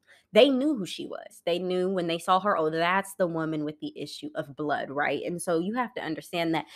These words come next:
this was a woman who didn't even want to be around people because she already knew people felt ick about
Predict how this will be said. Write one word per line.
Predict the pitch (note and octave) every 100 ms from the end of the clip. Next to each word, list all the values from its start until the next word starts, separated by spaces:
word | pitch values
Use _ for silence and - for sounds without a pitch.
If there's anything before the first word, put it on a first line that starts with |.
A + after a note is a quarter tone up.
| -
this | D4 G4+
was | A#4
a | B3
woman | G3+ F#3+
who | F#3+ G#3
didn't | G3 G3+
even | F3+ E3+
want | C4+ -
to | -
be | D#3+ D3+
around | D3+ D3+ D3+
people | D3+ D3+ E3
because | E3+ G3 -
she | A3+
already | G#3 G3+ F#3+ F#3
knew | F#3
people | - G3+ E3
felt | - F#3 - _ - G3
ick | - - -
about | C#3 D3